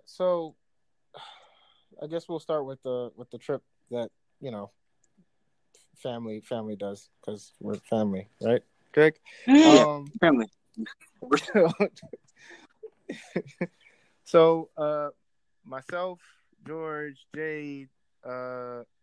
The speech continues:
Speaker 1: Alia, uh,
Speaker 3: Patron.
Speaker 1: they don't know Carl, but, um,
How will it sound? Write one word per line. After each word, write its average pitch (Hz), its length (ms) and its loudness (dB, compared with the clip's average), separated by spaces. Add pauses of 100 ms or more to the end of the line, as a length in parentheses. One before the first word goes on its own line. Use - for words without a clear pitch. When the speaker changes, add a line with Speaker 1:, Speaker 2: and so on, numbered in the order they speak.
(120)
Speaker 1:
Alia, 131 680 -10 (640)
uh, 117 460 -14 (1300)
Speaker 3:
Patron. 233 420 4 (420)
Speaker 1:
they 131 80 -8
don't 131 180 -10
know 120 200 -10
Carl, 117 320 -4 (960)
but, 120 340 -4
um, 117 460 -12